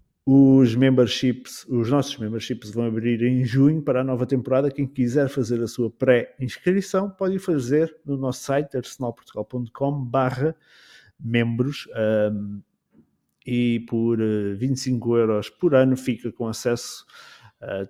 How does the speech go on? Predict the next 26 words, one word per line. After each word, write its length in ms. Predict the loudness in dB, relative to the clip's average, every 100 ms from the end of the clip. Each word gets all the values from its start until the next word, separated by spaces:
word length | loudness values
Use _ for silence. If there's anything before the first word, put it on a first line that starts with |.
| _
todas 320 | 2 2 2
essas 460 | -2 -2 -6 -6 0
regalias. 640 | 2 6 6 6 4 4
Falta 260 | 2 4
aí 220 | 6 6 6
uma, 240 | 6 2
que 200 | 0 2
é 400 | 4 4 4 0
dez 340 | 2 2 2
por 180 | -4 -18
cento 320 | -8 -4 -4
de 60 | -4
desconto, 580 | -12 -6 -4 -4 -6 -12 -20 -12
ah, 360 | -8 -6 -8 -8
em 140 | -10
compras 640 | -6 -4 -4 -4 -4 -4 -8
na 600 | -8 -6 -6 -8 -8 -8
Arsenal 420 | -6 -6 -8 -8
Direct, 540 | -4 -4 -6 -10 _ -20 -20 -20 -20 -20 -6
ah, 840 | -4 -4 -4 -6 -6 -6 -6 -8 -8
para 160 | -6 -6
os 100 | -6
nossos 760 | -6 -8 -6 -4 -4 -6 -6
membros. 340 | -6 -8 -8 -6
Mas 160 | -4
pronto, 400 | 6 6 6 -4